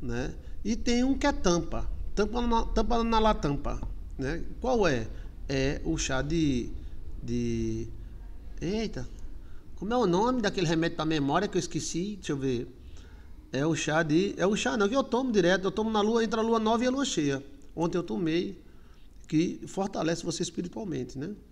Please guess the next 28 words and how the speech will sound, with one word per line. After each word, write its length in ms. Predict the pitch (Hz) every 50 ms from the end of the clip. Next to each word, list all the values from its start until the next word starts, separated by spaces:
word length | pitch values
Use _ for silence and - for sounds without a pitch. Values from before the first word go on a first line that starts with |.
| - - - - - - - - - - - - -
Agora 320 | 127 143 143 147 156 156
tem 220 | 151 - 147 170
que 80 | 180 -
saber 260 | - - 180 165 196
usar, 320 | 233 - - 143 143 170 160
gente. 240 | 127 117 113 -
É 60 | 123 151
um, 200 | 185 214 220 -
é 80 | 156
um 80 | 175 196
moído 360 | 196 202 196 170 170 170 -
tão 100 | 220 208
grande. 220 | 165 160 160 160 160 - - - - -
Eu 80 | 175 175
tô 140 | - 254
assim 320 | 262 240 185 - 196 208 202
porque 140 | - 240 247
eu 20 |
não 80 | 247 -
sei 140 | - 220
se 80 | 208 220
eu 40 | -
posso 240 | - - 196 - -
dizer 280 | 208 233 180 165 175
esse 120 | 175 180 180
nome 160 | 180 175 175 175
desse, 320 | 165 - - 104 107 -
desse, 600 | 170 156 156 160 - 160 151 139 127 - -